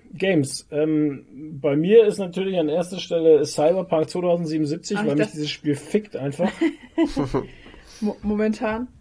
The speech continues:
Speaker 1: Trocken mit Sandpapier.
Speaker 2: Hm.
Speaker 1: Es ist furchtbar. Also dieses Spiel grillt mich. Das grillt meine Synapsen, ey.
Speaker 2: Hm.
Speaker 1: Ja, es ist, also, es, es, es ist einfach so gut.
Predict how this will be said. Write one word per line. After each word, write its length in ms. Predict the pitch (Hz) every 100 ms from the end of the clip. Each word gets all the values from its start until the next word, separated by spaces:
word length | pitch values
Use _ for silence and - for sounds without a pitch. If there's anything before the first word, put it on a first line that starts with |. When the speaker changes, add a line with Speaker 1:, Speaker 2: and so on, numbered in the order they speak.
| -
Speaker 1:
Trocken 360 | - 175 180
mit 120 | 160 139
Sandpapier. 600 | 143 139 135 135 131 120 - - -
Speaker 2:
Hm. 240 | 208 196 196
Speaker 1:
Es 140 | 127
ist 60 | -
furchtbar. 500 | 147 131 131 123 123
Also 140 | 131
dieses 160 | 131 131
Spiel 300 | - 143 131
grillt 320 | 139 139 147
mich. 260 | 131 - - _ _ _
Das 240 | 135 -
grillt 240 | - 151 143
meine 180 | 135 123
Synapsen, 480 | 127 123 - 113 117
ey. 160 | 127 - -
Speaker 2:
Hm. 320 | 226 202 208 - - - - - - - - - - - - - _ _ - _ _ - -
Speaker 1:
Ja, 200 | 139 151
es 180 | 135 -
ist, 240 | 131 -
also, 420 | 139 127 131 127 131 262 - - - _ _ -
es, 280 | - -
es, 260 | - - - -
es 340 | 131 - -
ist 60 | 127
einfach 280 | 104 - -
so 140 | 104
gut. 360 | - 113 123